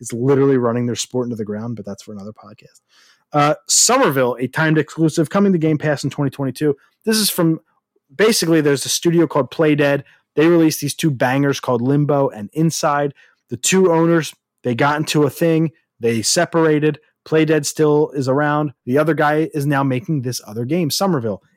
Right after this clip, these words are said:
It looks awesome. Um, like a family in the apocalypse with a little doggy. And I just, I think it's gonna be one of those, like, it tells its story through the gameplay,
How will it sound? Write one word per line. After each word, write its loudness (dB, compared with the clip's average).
It 0
looks 0
awesome. 0
Um, -4
like -14
a -14
family 0
in 0
the 2
apocalypse -2
with -2
a 0
little 2
doggy. 0
And -4
I -4
just, -12
I -18
think -4
it's -6
gonna 0
be 2
one 2
of 0
those, 0
like, -8
it -14
tells -4
its -6
story -2
through -6
the -4
gameplay, -6